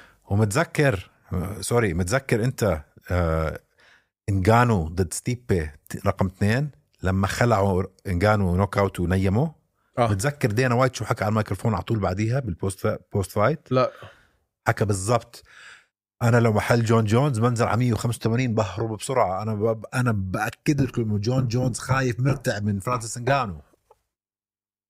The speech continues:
Speaker 2: تسويق.
Speaker 1: هلا، هلا شو، شو عم بسمع عن، عم بحكي عن جون جونز؟ الحكي الفاضي يا زلمة.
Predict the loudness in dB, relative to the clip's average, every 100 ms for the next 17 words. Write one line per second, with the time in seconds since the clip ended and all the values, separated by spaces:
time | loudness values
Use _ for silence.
0 | _ _ -8 -6 -6 -2 2 2 2 2
1 | 2 2 0 0 -2 -2 -2 -2 -2 -4
2 | -4 -2 -2 -2 -2 -4 -6 -12 -20 _
3 | _ _ _ _ -10 -8 -12 -8 -8 -6
4 | -4 -4 -6 -6 -6 -6 -10